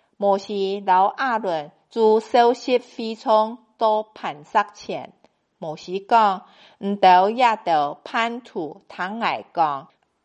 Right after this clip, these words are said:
我为你都是野水，对野磐石中流出来，嘿么？”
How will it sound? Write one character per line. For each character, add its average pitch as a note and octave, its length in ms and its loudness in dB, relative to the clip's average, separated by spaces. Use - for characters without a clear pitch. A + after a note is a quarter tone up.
我 G3 100 -6
为 D4 260 2
你 G#3+ 140 0
都 E3 300 6
是 G#3+ 440 -2
野 G#3 300 2
水， G3 460 -4
对 A#3+ 240 4
野 G#3+ 360 0
磐 D3+ 340 -8
石 - 140 -6
中 D3+ 320 -6
流 D#3 280 -4
出 - 200 -10
来， C#3+ 440 -4
嘿 G3 160 -2
么？” F#3+ 260 -6